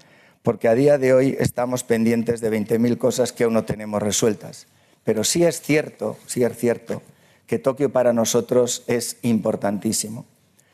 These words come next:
Hemos tenido un año veinte imposible de explicar, de imaginar. Tres mil millones de personas en un momento determinado estábamos confinados en nuestras casas. Se han paralizado todo tipo de actividades, no solo deportivas.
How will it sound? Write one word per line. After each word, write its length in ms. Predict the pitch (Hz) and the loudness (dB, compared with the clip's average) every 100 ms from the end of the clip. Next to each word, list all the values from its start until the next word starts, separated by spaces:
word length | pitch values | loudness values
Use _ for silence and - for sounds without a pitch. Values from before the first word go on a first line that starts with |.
| _ | _
Hemos 220 | 131 135 | 0 0
tenido 280 | - 127 123 | 0 0 2
un 100 | 117 | 2
año 200 | 117 117 | 2 2
veinte 640 | 113 113 107 110 104 - _ _ _ - | 2 2 0 0 -2 -4 _ _ _ -2
imposible 640 | 117 101 104 - 127 110 | 0 0 -4 0 2 2
de 60 | 107 | 0
explicar, 720 | - - 101 - 127 - _ _ | -4 -6 -4 -2 -4 -4 _ _
de 140 | 104 113 | -6 -2
imaginar. 680 | 110 107 110 104 143 - _ _ _ _ _ _ _ _ _ _ _ _ _ - | -2 -2 -2 -4 -4 -6 _ _ _ _ _ _ _ _ _ _ _ _ _ -10
Tres 180 | - 110 | -10 -10
mil 180 | 139 143 | -10 -6
millones 380 | 120 117 117 | -2 0 2
de 120 | 107 101 | 0 -2
personas 500 | 107 - 113 107 - | -4 -4 -2 -2 0
en 60 | |
un 40 | 107 | 0
momento 200 | 104 107 | 0 -2
determinado 420 | 113 104 107 110 | -2 -2 0 -2
estábamos 420 | - 110 107 104 | 0 -2 -2 -2
confinados 580 | - 104 107 104 107 110 | -4 -4 0 0 0 0
en 60 | |
nuestras 320 | 104 101 104 - | 0 -2 -4 -8
casas. 540 | 117 117 147 - - _ _ _ _ _ _ | -6 -8 -10 -16 -20 _ _ _ _ _ _
Se 140 | - 135 | -6 -4
han 140 | 135 | -4
paralizado 680 | 131 123 117 107 120 117 113 | 0 0 0 0 2 2 2
todo 240 | 131 117 | 2 2
tipo 300 | 117 120 113 | 0 -2 0
de 80 | 110 | 0
actividades, 640 | 104 - 110 120 127 117 | 0 -2 2 2 2 0
no 140 | 139 208 | 2 2
solo 240 | 139 127 | 2 2
deportivas. 800 | 113 - 101 - 127 107 107 | 0 0 -4 -2 0 0 -2